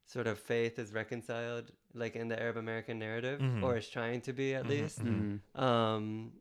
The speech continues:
Speaker 1: Muslim American, we can, all these hyphenated
Speaker 2: Yep.
Speaker 1: identities. Um,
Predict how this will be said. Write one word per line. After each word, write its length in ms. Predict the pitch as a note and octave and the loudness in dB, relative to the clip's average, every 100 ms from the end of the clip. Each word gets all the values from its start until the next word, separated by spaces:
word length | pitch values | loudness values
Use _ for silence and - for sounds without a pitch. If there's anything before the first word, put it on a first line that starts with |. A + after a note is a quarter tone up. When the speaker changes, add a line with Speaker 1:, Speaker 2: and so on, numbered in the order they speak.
| - | -8
Speaker 1:
Muslim 440 | B2+ B2+ B2 B2+ | -2 -2 0 0
American, 460 | A#2+ A#2+ A2+ A2+ A#2 | 2 2 2 0 -2
we 100 | A2+ | -4
can, 300 | A#2+ A2 A2+ | -4 -8 -8
all 220 | G2+ - | 0 2
these 140 | C3 A#2 | 4 2
hyphenated 640 | A#2 G#2 A2+ G#2+ G#2+ A2 G#2 | 0 -2 -2 -2 -2 -2 0
Speaker 2:
Yep. 100 | G2 | 0
Speaker 1:
identities. 460 | A2+ A2+ A2 A2+ - - - - _ _ _ _ - | 0 -2 -4 -8 -12 -20 -20 -20 _ _ _ _ 2
Um, 600 | C#3 B2+ A#2+ A#2+ A#2 | 4 4 2 -2 -4